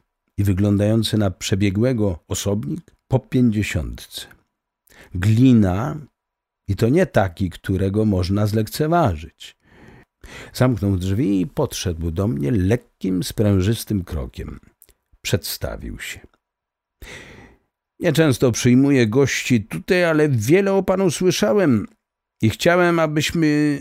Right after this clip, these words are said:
obaj czuli się swobodnie”, zagadnął. Zastanawiałem się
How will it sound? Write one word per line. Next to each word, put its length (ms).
obaj 440
czuli 300
się 200
swobodnie”, 640
zagadnął. 560
Zastanawiałem 600
się 400